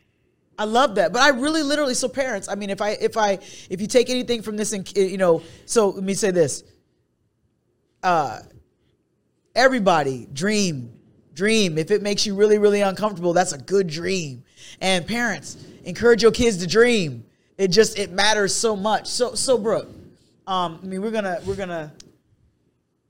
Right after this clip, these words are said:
uh, wrap this up, but I want you to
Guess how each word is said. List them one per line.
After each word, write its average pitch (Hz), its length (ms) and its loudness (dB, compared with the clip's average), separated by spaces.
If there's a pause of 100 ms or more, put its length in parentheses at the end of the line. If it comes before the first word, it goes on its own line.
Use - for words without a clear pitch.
(920)
uh, 156 360 -10 (640)
wrap 196 220 -2
this 180 200 -6
up, 165 380 0 (500)
but 190 140 0
I 196 100 4
want 202 320 -4 (260)
you 196 440 -8
to 170 760 -2